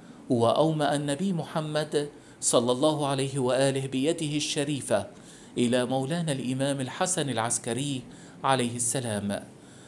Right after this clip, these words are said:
فالتفت عيسى إلى شمعون وقال له:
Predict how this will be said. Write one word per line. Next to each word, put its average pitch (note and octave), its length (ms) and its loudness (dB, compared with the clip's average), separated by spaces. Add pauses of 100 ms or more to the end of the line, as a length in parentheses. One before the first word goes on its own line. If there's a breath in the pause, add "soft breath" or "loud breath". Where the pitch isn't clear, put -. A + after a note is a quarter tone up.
(180 loud breath)
فالتفت D#3 600 2
عيسى E3 480 0
إلى C#3 260 0
شمعون C3 540 -2
وقال A#2+ 520 0
له: G#2 160 -2